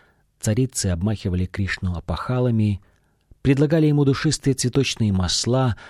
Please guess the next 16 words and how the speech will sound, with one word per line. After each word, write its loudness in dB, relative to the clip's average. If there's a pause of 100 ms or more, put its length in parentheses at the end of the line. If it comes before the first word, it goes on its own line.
(240)
украшали 2
его 4
гирляндами 2
из 0
цветов, -2 (280)
расчесывали -2
ему 2
волосы, -2 (420)
просили -2
его 0 (120)
прилечь 0
отдохнуть, -6 (340)
своими 0
руками 0
омывали -2
его 0